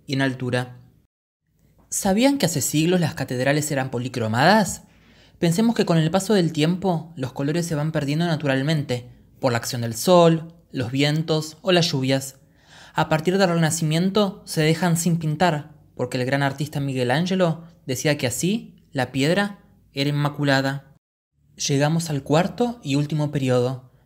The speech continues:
el gótico flamboyant, que recibe este nombre por asemejarse a una flama, una llama.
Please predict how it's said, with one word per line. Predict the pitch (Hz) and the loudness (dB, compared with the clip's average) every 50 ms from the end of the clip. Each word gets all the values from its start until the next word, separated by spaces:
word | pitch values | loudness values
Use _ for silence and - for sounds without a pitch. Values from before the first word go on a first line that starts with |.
| _ _ _ - | _ _ _ -4
el | - 151 147 139 | -2 0 0 2
gótico | 151 151 151 165 165 170 | 0 0 -2 -2 -2 -4
flamboyant, | 165 - 151 139 135 135 135 135 135 135 127 123 123 120 - - - _ _ _ _ _ _ - | -4 -2 -2 -2 0 0 0 0 2 0 0 -2 -2 -6 -8 -14 -20 _ _ _ _ _ _ -4
que | 165 190 | -2 0
recibe | 143 139 - - 160 160 | 0 0 0 2 2 2
este | 151 156 - 156 | 2 0 0 -2
nombre | 147 156 170 175 185 196 208 202 - - - _ _ _ | 0 0 2 2 2 0 -2 -2 -6 -12 -20 _ _ _
por | - 143 139 | -4 0 0
asemejarse | - - - 143 139 131 - 170 165 165 - - | 0 0 0 -4 -4 -2 -2 -2 -2 -2 -2 -2
a | 160 | -2
una | 151 147 | -2 -2
flama, | 147 - 175 165 160 139 131 127 123 - - _ _ _ _ _ | -2 0 2 4 4 4 2 -2 -4 -8 -14 _ _ _ _ _
una | - 156 151 151 | -4 -2 0 0
llama. | 135 - - 135 123 123 131 131 127 | 0 0 0 0 -2 -2 -4 -8 -12